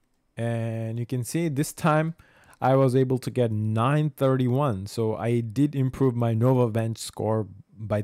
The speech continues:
thirty-two points just by, you know, overclocking my computer.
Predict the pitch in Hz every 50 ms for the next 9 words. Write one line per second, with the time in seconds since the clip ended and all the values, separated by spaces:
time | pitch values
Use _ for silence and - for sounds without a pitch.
0 | 101 _ - 117 117 120 120 120 113 - 135 127 120 113 - - 131 143 160 117
1 | 95 87 - - - 120 110 104 - - _ - 117 113 107 107 107 110 107 107
2 | 113 120 120 - - - 123 127 120 107 120 117 - - - 107 104 104 - 123
3 | 120 117 117 113 110 107 107 - 110 101 123 147 170 123 92 87